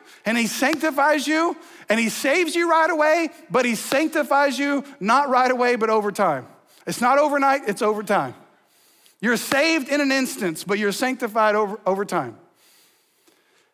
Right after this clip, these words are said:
And so what happens is when you walk into that circumstance and the old you and your brain says, "This is how we act."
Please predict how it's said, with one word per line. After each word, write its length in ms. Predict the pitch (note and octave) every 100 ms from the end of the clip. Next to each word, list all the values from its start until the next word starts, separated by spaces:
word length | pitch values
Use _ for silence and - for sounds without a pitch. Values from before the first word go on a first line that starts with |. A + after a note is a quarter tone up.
| _ A3
And 100 | A#3
so 120 | C#4+
what 160 | C4+
happens 500 | A3+ F4 F4+ B3+ B3+
is 160 | B3 G3+
when 140 | A#3+
you 100 | A3+
walk 320 | G#3+ A#3+ C#4 D4
into 140 | C4
that 160 | A#3+ -
circumstance 580 | D#4+ C#4+ B3 C4 B3
and 100 | B3+
the 140 | A3 G3+
old 420 | A3 D#4+ F4 C4
you 220 | A3 A#3
and 100 | A3+
your 140 | A#3 G#3
brain 380 | B3 D4 D4+
says, 320 | - A#3+ G#3+ G#3+
"This 300 | E3+ C#4 D4
is 120 | B3+
how 180 | A#3+ A3
we 180 | G#3+ G#3
act." 480 | F#3 C#3 - -